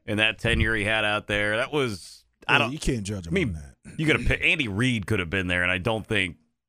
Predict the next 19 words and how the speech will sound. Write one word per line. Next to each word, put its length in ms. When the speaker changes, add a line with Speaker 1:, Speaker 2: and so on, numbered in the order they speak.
Speaker 1:
a 100
ton 240
of 120
success 520
would 120
have 100
happened 400
for 80
the 140
Arizona 440
Cardinals. 540
You 160
look 240
at 100
the 80
job 440
he 100
did 260
here, 440